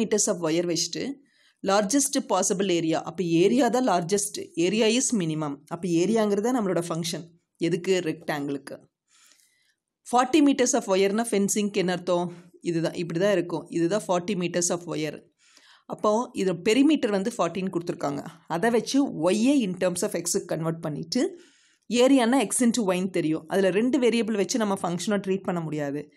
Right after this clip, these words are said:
ஒய்யை இதை யூஸ் பண்ணி கன்வெர்ட் பண்ணி, ஒரே வேரியபிளுக்கு மாத்திட்டு,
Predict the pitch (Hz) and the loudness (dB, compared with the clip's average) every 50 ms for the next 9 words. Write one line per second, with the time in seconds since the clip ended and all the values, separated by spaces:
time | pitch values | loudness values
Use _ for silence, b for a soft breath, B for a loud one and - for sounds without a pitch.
0 | b b b b b _ - 170 190 214 220 247 277 311 311 - 185 180 180 175 | b b b b b _ 0 2 2 4 4 4 4 2 2 0 0 2 2 2
1 | 180 190 190 - - - 185 202 247 - 202 156 147 156 160 - - 156 151 160 | 2 2 0 0 -2 -4 -4 -4 -4 -4 -6 -4 -4 -6 -8 -8 -8 -8 -8 -6
2 | 208 247 - b b b b b b b - 175 196 220 285 330 294 247 240 214 | -8 -10 -12 b b b b b b b 0 2 2 4 6 4 6 4 4 4
3 | 214 202 190 175 185 175 180 180 165 156 147 160 170 170 214 180 165 170 170 151 | 2 2 2 2 0 0 0 -2 -2 -2 -2 -4 -4 -4 -4 -6 -4 -4 -4 -4